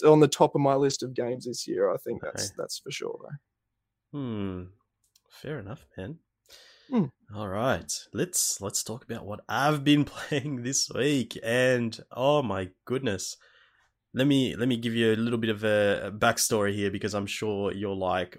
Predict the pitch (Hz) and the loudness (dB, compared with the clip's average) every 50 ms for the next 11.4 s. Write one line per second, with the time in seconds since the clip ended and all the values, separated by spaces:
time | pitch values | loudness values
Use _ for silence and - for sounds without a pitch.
0 | - - 107 101 92 92 95 98 98 98 98 - - - - - - - - _ | -20 -14 -10 -4 -2 0 0 0 0 -2 -4 -8 -10 -6 -6 -6 -6 -8 -12 _
1 | - _ _ _ _ _ _ _ _ _ _ _ _ _ _ - 113 104 101 104 | -20 _ _ _ _ _ _ _ _ _ _ _ _ _ _ -6 -6 -4 -4 -4
2 | 87 98 98 95 92 101 92 90 92 92 92 92 90 - - - - _ _ _ | -6 -6 -6 -8 -6 -6 -6 -6 -6 -8 -10 -12 -14 -14 -16 -20 -20 _ _ _
3 | _ _ _ _ _ _ - - 104 101 101 98 95 95 92 92 - - - - | _ _ _ _ _ _ -4 -2 0 2 2 4 4 2 0 -2 -6 -12 -18 -20
4 | _ _ _ _ - - 135 131 - 131 123 117 - - - - - - 156 127 | _ _ _ _ -14 -12 -8 0 4 6 6 6 6 2 -4 0 4 6 6 6
5 | 120 147 147 143 139 135 113 110 110 - 95 - - _ _ _ _ _ _ _ | 8 8 6 8 6 6 6 4 4 2 2 -6 -8 _ _ _ _ _ _ _
6 | _ _ _ _ _ _ _ _ _ - - - 127 120 - 151 156 160 160 160 | _ _ _ _ _ _ _ _ _ -10 -2 0 0 4 8 8 8 8 8 6
7 | 143 143 135 135 - 127 - - 131 117 110 107 - 107 107 110 104 - - 107 | 6 4 2 2 2 -2 2 2 4 2 2 0 -2 -2 -2 0 0 2 0 0
8 | 101 98 - - - - _ _ _ _ _ - - 104 101 98 104 127 - _ | 0 -2 -6 -8 -18 -20 _ _ _ _ _ -8 -4 -2 -2 -2 -2 -6 -10 _
9 | _ _ _ _ _ _ - - - 107 98 92 - 104 101 107 - - 127 190 | _ _ _ _ _ _ -10 -4 -2 -2 -2 -2 -4 -4 -4 -4 -2 -2 -4 -4
10 | - _ - - - - - - - - - - - - - 104 110 110 127 139 | -6 _ -10 -10 -10 -10 -10 -12 -12 -14 -14 -16 -10 -4 0 0 2 6 6 6
11 | 160 185 - - - 247 294 294 | 6 4 4 4 4 4 4 2